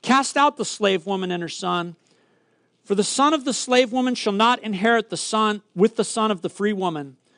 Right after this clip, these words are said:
So, brothers, we are not children of the slave,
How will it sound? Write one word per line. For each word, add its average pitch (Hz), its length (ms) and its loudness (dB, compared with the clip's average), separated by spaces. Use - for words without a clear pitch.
So, 233 300 2
brothers, 156 600 -2
we 190 200 2
are 285 100 4
not 302 260 -2
children 269 600 -2
of 196 240 -8
the 190 100 -4
slave, 156 680 -4